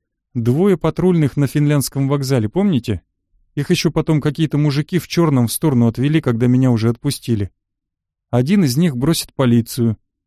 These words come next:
уйдет в частную компанию, дослужится до начальника охраны торгового центра, семья, дети,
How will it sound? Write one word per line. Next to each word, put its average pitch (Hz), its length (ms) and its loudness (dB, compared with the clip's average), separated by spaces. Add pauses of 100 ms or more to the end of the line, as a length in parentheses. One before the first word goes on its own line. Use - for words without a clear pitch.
(260)
уйдет 120 380 0
в - 60 -20
частную 139 420 -2
компанию, 120 640 0 (400)
дослужится 147 640 -2
до 123 100 0
начальника 139 580 0
охраны 147 380 0
торгового 131 540 0
центра, 120 580 -2
семья, 139 440 0
дети, 117 480 -2